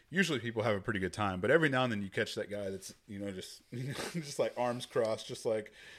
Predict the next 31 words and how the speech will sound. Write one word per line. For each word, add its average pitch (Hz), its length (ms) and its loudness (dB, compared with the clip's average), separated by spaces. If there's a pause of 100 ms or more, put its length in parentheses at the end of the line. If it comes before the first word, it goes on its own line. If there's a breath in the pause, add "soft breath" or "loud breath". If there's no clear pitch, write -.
(220 loud breath)
looking 120 240 0
at 120 140 0
you, 110 140 0
"Oh, 104 160 4
you 101 180 -2
suck 120 300 0
at 92 120 -8
guitar. 95 400 2
I 120 120 4
should 98 200 -4
be 98 160 -4
up 101 160 0
there," 104 220 0
you 110 80 -4
know, 110 60 -6
like, 107 100 -6
whatever. 113 380 2
But 101 260 -2 (540 loud breath)
for 107 160 2
comedy, 151 420 2
it 104 100 -4
seemed 135 280 -2
like 104 160 0
such - 240 0
a 110 60 0
weird 95 380 -4
thing 104 220 -2
because 90 260 -6
you're 90 120 -4
just, 85 180 -10
like, 85 140 -8